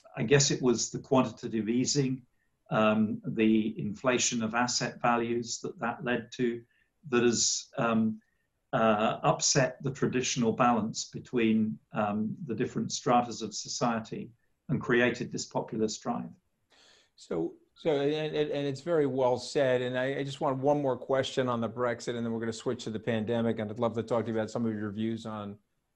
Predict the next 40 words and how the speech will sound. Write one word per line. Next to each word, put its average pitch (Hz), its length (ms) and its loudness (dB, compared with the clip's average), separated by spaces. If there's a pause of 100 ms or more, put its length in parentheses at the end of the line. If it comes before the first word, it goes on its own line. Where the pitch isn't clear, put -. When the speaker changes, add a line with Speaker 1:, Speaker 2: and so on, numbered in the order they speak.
(120)
Speaker 2:
the 110 140 -8
macroeconomic 117 840 -4
situation. 110 640 -6
But 110 220 -6
the, 117 320 -2
uh, 110 220 -2 (880)
I 165 60 -14
guess, 214 220 -4 (120)
I 190 40 -8
guess 208 200 -4
the 135 80 -2
question 165 400 -2
I 123 140 -2
have, 123 480 -4 (640)
if 151 140 -10 (200)
I 196 220 2
were 165 440 4
a 120 240 2 (220)
middle 143 300 2
income 135 380 0
person 120 420 0
in 113 160 0
Great 113 320 -4
Britain 104 380 -4 (240)
or 117 80 -6
the 110 60 -2
United 113 320 -4
Kingdom 101 420 -8 (160)
or 117 180 -6
lower 127 280 2
middle 117 260 0
income 113 300 -4
person, 110 400 -8 (420)
am 135 120 -2
I 131 80 2
better 151 400 2
off 156 160 2
in 131 100 2
a 110 60 0
Brexit 135 580 2